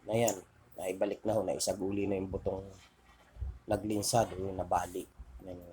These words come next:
ayan po, ayan, naigalaw na niya. Pero ayan, kita niyo pa po yung mga tama, ayan, yung mga pumasa po siya. Hindi nga ho siya nasugatan, pero hindi ho siya nagasgasan pala. Pero ayan,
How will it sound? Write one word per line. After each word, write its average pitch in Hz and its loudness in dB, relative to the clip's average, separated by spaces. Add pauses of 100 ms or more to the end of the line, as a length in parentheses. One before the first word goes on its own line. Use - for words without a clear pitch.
(480)
ayan 107 2
po, 101 0
ayan, 101 -6 (160)
naigalaw 107 2
na 107 0
niya. 101 -4
Pero 117 6
ayan, 147 6
kita 123 -2
niyo 120 -2
pa 123 -6
po 127 0
yung 120 -2 (680)
mga 110 2
tama, 107 6
ayan, 104 -8
yung 101 -16 (420)
mga 101 -4 (1400)
pumasa 107 4
po 107 0
siya. 117 4
Hindi 113 4
nga 117 8
ho 120 6
siya 123 0
nasugatan, 117 4
pero 107 -2 (800)
hindi 107 0
ho 104 6
siya 110 2
nagasgasan 107 4
pala. 101 -6 (640)
Pero 110 4
ayan, 110 2